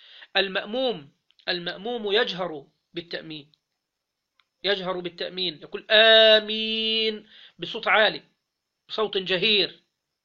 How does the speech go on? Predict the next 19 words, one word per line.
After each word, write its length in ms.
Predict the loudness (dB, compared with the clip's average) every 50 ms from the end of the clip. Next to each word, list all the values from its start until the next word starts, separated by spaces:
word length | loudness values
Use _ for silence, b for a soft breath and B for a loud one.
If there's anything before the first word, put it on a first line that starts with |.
| _ _ _ _ _ _ _ _ _ _ _ -12
أذن 560 | -12 -12 -10 _ -6 -4 0 0 2 2 4
له 240 | 2 2 0 -2 -6
في 180 | -6 -6 -2
ذلك، 400 | 0 2 2 2 0 -4 -6 -6
هذا 180 | -4 -2 -2 -4
من 120 | -4 -6
مواضع 460 | -4 -2 -2 -2 -2 0 -2 -2 -2 -2
جهر 220 | -2 -4 -4 -4
المأموم. 560 | -8 -10 -10 -12 -12 -12 -14 -16 -16 _ _ _ _ _ _ _ _ _ _ _ _ _ _
المأموم 420 | -20 -16 -14 -12 -8 -8 -4 -2 0
يجهر. 380 | 0 0 0 -2 -10 -16 -20 _ _ _ _ _ _ _ _ _ _ _ _ _ _ B B B B B B B B B B B B B B B B B B B
وقراءة 920 | -2 0 0 0 2 2 2 4 4 4 6 6 4 4 2 0 -2 -2 -6
السورة 640 | -8 -8 -10 -14 -10 -8 -6 -2 -2 0 0 0 0 0 -2
بعد 360 | -2 2 2 2 2 2 0
الفاتحة. 600 | -4 -2 -2 -2 -2 -2 -2 -6 -10 -10 -14 -18 _ _ _
طبعًا 160 | -12 -8 -4
هو 60 | -2
عبر 440 | 0 0 0 0 0 -2 -2 -2 -4
بالسورة 500 | -6 -8 -12 -12 -12 -6 -4 -4 -4 -4